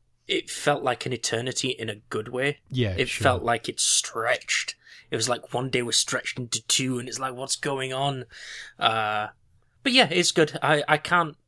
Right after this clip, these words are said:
Speaker 1: really say m-, well, I can. I, it's to do with video games. It's related to video games.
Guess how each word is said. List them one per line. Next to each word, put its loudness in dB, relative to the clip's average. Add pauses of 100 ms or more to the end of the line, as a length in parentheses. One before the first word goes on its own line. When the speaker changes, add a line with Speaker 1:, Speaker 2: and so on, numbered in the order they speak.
(100)
Speaker 1:
really -6
say 2
m-, -4
well, 2
I -10
can. 0 (1200)
I, -10 (300)
it's 2
to 0
do 2
with 2
video 0
games. -2
It's -2
related 0
to 0
video -2
games. -4